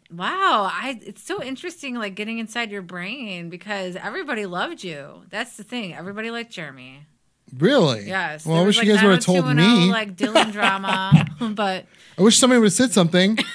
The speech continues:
Speaker 2: No, it was funny
Speaker 1: That's why
Speaker 2: 'cause
Speaker 1: you got all dark, 'cause
Speaker 2: when
Speaker 1: you
Speaker 2: I
Speaker 1: thought nobody
Speaker 2: met
Speaker 1: liked you.
Speaker 2: Ryan,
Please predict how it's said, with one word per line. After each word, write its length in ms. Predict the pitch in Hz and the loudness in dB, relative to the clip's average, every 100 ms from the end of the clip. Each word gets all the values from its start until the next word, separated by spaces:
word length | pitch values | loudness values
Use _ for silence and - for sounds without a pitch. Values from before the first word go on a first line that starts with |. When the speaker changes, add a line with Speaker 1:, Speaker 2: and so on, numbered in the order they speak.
| 330 330 320 285 - - 262 _ _ - | -2 0 -2 -4 -6 -8 -10 _ _ -8
Speaker 2:
No, 220 | 196 190 | 0 2
it 100 | 185 | 2
was 200 | 208 196 | 0 0
funny 220 | 180 190 | 0 0
Speaker 1:
That's 120 | 190 180 | 2 2
why 60 | |
Speaker 2:
'cause 100 | 240 | 0
Speaker 1:
you 60 | 226 | 0
got 180 | 214 202 | 0 0
all 140 | 190 | -4
dark, 400 | 185 160 180 185 | -6 -6 -8 -8
'cause 100 | 147 | -2
Speaker 2:
when 80 | 160 | 0
Speaker 1:
you 60 | |
Speaker 2:
I 20 | 175 | 2
Speaker 1:
thought 80 | |
nobody 80 | 175 | 2
Speaker 2:
met 220 | 170 175 | 2 0
Speaker 1:
liked 100 | 165 | -2
you. 60 | 151 | -4
Speaker 2:
Ryan, 500 | 135 139 151 170 175 | -2 0 0 -2 -6